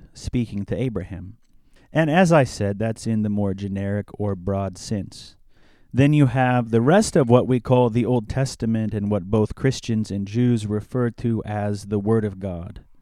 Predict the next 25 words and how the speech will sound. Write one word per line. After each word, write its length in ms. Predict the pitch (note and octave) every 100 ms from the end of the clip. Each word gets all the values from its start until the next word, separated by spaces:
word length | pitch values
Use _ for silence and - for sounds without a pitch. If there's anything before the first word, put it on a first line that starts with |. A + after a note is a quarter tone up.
| _ _ -
And 140 | D#3+
remember, 360 | E3 F3+ G3+ A2+
the 140 | A#2+
early 240 | C#3+ D3+ C#3
Christians 480 | - D3 - A2+
referred 320 | G#2+ G#2 A#2 G#2+
exclusively 760 | - - D#3+ E3+ A2+ F#2 F#2
to 120 | G#2 G#2+
the 160 | G2+
Old 220 | G2+ G2+
Testament 560 | F#2+ A2 - - G2 F#2
as 560 | G2+ G2+ F#2+ F#2 - - _
Scripture. 600 | - - C#3 - D#2 - _ _ _ _
The 80 | -
New 180 | A2 E3+
Testament 600 | - A#2 - G2 G2 F#2
was 240 | G2 G2 F#2+
referred 580 | F2 - G#2+ G#2 F#2+
to 260 | - G#2 G2+
as 340 | G2 G2+ G2 G2
the 100 | G2+
memoirs 720 | A2 A#2+ A#2 G#2 G#2 G2 F#2
of 220 | F#2+ F#2+
the 120 | F2
apostles 720 | F#2+ C3+ B2 A#2 A2 G2 F#2+